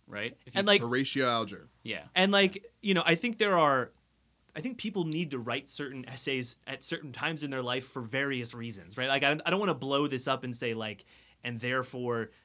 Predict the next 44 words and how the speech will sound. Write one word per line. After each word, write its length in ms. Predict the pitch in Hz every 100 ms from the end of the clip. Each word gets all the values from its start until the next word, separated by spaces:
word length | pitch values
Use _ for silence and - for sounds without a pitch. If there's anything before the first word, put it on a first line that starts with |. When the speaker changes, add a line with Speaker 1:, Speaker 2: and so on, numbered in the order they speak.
| _
Speaker 2:
the 100 | 127
metaphorical 600 | 127 143 127 269 311 156
reading 320 | 123 123 113 110
of 140 | 98
this 200 | 98 95
or 80 | 101
the 60 |
contextual 500 | 98 120 220 247 156
reading 240 | 123 110 104
of 60 |
this 260 | 95 98 - - _
is 100 | -
sort 140 | - 135
of 80 | 120
invalidated 640 | 127 170 165 147 143 135
because 180 | 131 127
this 120 | 123
is 40 |
just 180 | 120 123
sort 120 | 131
of, 100 | 120
like, 140 | 120 117
a 60 |
pull 180 | - 113
yourself 260 | 104 104 98
up 80 |
by 80 | 101
your 100 | 98
own 40 | 95
bootstraps 420 | 110 98 104 92
kind 120 | 107 92
of 40 |
narrative. 200 | 95 92
That's 200 | 151 151
not, 220 | 147 123 113
Speaker 1:
Mm-hmm. 40 |
Speaker 2:
that's 140 | 147 127
not 100 | 160
really 160 | 135
the 60 | 104
point 200 | 113 117
I 20 | 98
wanna 160 | 95
make. 280 | 131 117